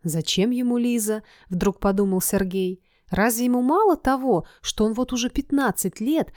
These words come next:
женат на красивейшей женщине, какую только можно себе представить?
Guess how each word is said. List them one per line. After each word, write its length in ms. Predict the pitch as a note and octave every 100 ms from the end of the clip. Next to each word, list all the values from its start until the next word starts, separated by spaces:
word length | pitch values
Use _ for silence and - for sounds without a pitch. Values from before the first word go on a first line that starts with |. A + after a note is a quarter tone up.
| -
женат 400 | - E3+ F#3+ G#3+
на 100 | G3+
красивейшей 760 | G3+ G3 F#3+ - D#4 E4 - E4
женщине, 720 | D#4+ E4 D#4 F3+ - E3+ D#3 - _
какую 340 | F3+ - F3
только 320 | D#3+ E3 -
можно 380 | D#3+ D#3+ C4 A#3+
себе 340 | F#3 - D#3+ F3
представить? 920 | - G#3+ - - A#3+ D3+ - - -